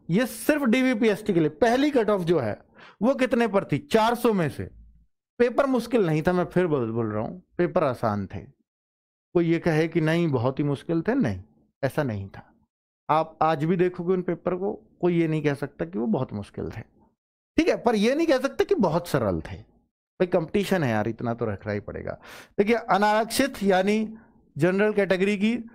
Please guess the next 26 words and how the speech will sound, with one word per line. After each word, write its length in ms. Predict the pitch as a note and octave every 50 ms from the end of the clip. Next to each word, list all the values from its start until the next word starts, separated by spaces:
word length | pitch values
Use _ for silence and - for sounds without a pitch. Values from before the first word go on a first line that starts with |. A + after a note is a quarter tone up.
| _ _ - -
तीन 220 | - G#3 G#3 G#3+ G#3+
सौ 160 | G#3+ C4 B3
दो 300 | G#3 E3+ D3+ E3+ F#3 G3+
पॉइंट 300 | F#3+ F#3+ F3+ F3+ F3+ E3+ E3
ज़ीरो 260 | D3 D3+ D3 C#3+ C#3+
नौ 140 | C#3+ C#3 C3
पे 140 | C3 C#3+ D3
थी, 240 | C#3 - F3 G#3 B3 - - - - _ _ _ _ _ _ _ _ _ _ _ _ _ _ _ _ _ _ _ _ _ _ _ _ _ _ -
ये 440 | D#3 D3 D3+ E3+ G3+ G#3 G#3+ G#3+ G#3
स्वतंत्रता 440 | G#3+ G3+ F#3 G3 G3 G3 F3 G#3+ G3+
सेनानी 480 | - G3+ G3 F#3+ F#3 F#3 F#3+ G3 G#3 A3
और 100 | A3 G#3
भूतपूर्व 480 | E3+ C#3+ C#3 D3 D3 D3 D#3+ E3 D#3+ C#3+
सैनिक 360 | - D3+ C#3 C#3 C#3 C3+ -
की 120 | - F3 D#3+
थी 280 | - F3 G3+ A#3 A#3 - - _ - - - _ - - - - - - - - -
और 160 | F#3 F#3 G3+
वो 180 | F#3+ D#3 E3 G#3+
महिलाओं 480 | A3 F#3+ D3+ C3+ C3+ B2+ A#2 A2 G#2+ G#2
की 140 | - G#2+ F#2+
थी। 240 | - - G#2+ F#2+ F#2+ - _ _ _ _ _ _ _ _ _ _ - _ _ _ _ _ _ _ _ _ _ -
ईडब्ल्यूएस 600 | A#3 B3 B3 B3+ A#3+ A#3+ A#3+ A#3+ A#3+ A#3+ A#3 A#3
की 160 | - - A#3+
ये 120 | G#3 G3 F3+
देख 220 | D#3+ E3+ F3 F3
लीजिए, 420 | F3+ F#3 F#3+ F3+ F3 G3+ A3 A3+